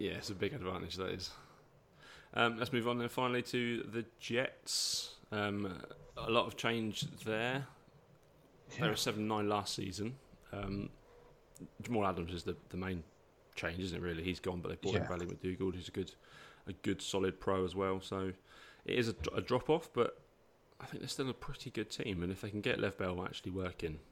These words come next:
Speaker 1: that's the main thing for them, I think.
Speaker 2: Yeah, they really need him to. Um, Darnold, you'd hope, can step up
Speaker 1: Yeah.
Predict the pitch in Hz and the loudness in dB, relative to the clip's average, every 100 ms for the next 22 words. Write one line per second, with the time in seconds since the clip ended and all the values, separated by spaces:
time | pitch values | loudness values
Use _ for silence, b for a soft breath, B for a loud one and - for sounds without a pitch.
0 | - - - - - - - - - - | -18 -18 -18 -20 -20 -20 -14 -10 -8 -6
1 | - - - - - 85 82 - 92 - | -6 -4 -4 -2 -4 -4 -4 -4 -6 -4
2 | 80 - - - - - - - - - | -4 -6 -10 -12 -18 -20 -20 -20 -20 -20
3 | - - 120 98 - - - - - - | -10 8 12 12 12 8 -4 -8 -6 -4
4 | - - - 175 180 139 123 135 120 107 | -6 -8 -4 12 12 12 12 12 12 12
5 | 101 98 92 - 98 95 98 98 95 - | 12 12 10 8 8 10 12 12 12 6
6 | - 117 110 107 104 107 110 b b b | 12 12 12 12 12 12 8 b b b
7 | b - - - - - - - - - | b -12 -12 -14 -14 -16 -16 -18 -18 -4
8 | - 151 165 165 165 165 151 - 165 151 | 12 12 12 12 12 12 12 12 12 12
9 | - 156 147 - 156 143 156 147 - - | 8 10 10 10 12 12 12 12 12 10
10 | - 131 | 2 2